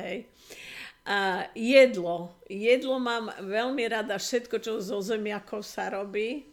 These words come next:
No, my sme Stredoslováci, tam sa zemiaky pestujú s radosťou, <laughs> takže vše-, zemiakové halu-,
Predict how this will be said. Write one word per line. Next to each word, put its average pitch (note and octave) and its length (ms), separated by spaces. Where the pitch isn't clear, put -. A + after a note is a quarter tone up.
No, D#4 160
my A#3 160
sme G#3+ 240
Stredoslováci, G#3 1120
tam G#3 160
sa G3 240
zemiaky G#3 560
pestujú G3 720
s F#3+ 80
radosťou, A3 880
<laughs> - 80
takže A#3 400
vše-, A3 320
zemiakové A3 720
halu-, A3 320